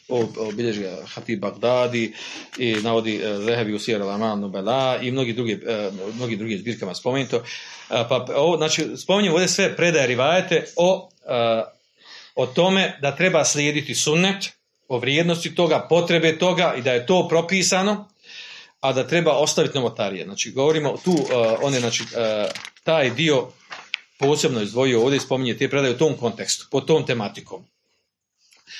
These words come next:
A onda prenosi od, e, prenosi se u rivajetu od Ameša, od Ebil, e,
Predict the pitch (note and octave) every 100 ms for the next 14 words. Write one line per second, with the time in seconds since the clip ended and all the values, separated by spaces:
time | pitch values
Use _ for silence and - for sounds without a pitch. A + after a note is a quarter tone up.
0 | - - D#3+ E3 D#3+ E3+ E3 E3+ D#3+ D#3
1 | C#3+ B2+ C3+ B2 B2 A#2+ A#2 A#2 D3 C#3+
2 | B2 A2+ A#2 A#2 B2+ B2 A#2+ A2+ C3 B2+
3 | A#2+ - A#2 A2+ A#2 A2+ A2+ G#2+